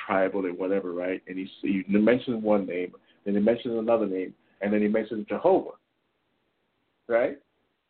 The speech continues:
And so, you know, why does he have to mention Jeho-, Jehovah? He could have said,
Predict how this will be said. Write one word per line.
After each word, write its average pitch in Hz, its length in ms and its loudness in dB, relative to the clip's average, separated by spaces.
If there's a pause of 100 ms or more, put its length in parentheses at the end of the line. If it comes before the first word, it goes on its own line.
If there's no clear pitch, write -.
(260)
And 139 200 -6
so, 151 320 0 (1040)
you 165 160 -14
know, 147 420 -6 (720)
why 185 240 0
does 180 160 -10
he 160 80 -12
have 151 180 -12
to - 80 -20
mention 131 360 -10
Jeho-, 120 260 -10 (240)
Jehovah? 117 440 -4
He 135 100 -6
could 190 160 0
have 170 100 -2
said, 117 440 0